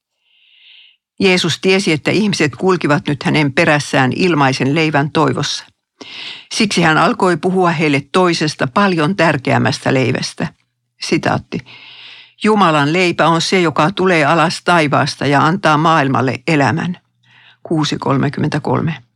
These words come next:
Mooseksen aikana manna oli pitänyt kansan hengissä neljäkymmentä vuotta autiomaassa, mutta Jeesuksen lupaama taivaallinen manna antaisi syöjilleen iankaikkisen elämän. Oikeasti Jeesus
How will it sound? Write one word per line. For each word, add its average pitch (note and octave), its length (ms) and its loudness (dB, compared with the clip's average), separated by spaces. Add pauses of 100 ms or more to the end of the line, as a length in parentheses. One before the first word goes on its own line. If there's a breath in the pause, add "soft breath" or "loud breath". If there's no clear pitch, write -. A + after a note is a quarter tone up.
(840 loud breath)
Mooseksen G3 520 2
aikana E3+ 440 2
manna E3+ 360 2
oli D3+ 180 0
pitänyt D3+ 480 -2
kansan D3+ 380 0
hengissä D#3 520 0
neljäkymmentä D3 720 0
vuotta C#3 380 0
autiomaassa, C#3 800 0 (560 loud breath)
mutta G#3 200 0
Jeesuksen F3 680 0
lupaama C#3+ 500 2 (300)
taivaallinen C#3+ 760 0
manna C#3 420 0 (460)
antaisi C#3+ 480 0
syöjilleen C3+ 760 0 (100)
iankaikkisen C#3 840 0
elämän. C3+ 440 -2 (1800 soft breath)
Oikeasti F3+ 640 0
Jeesus F#3+ 500 0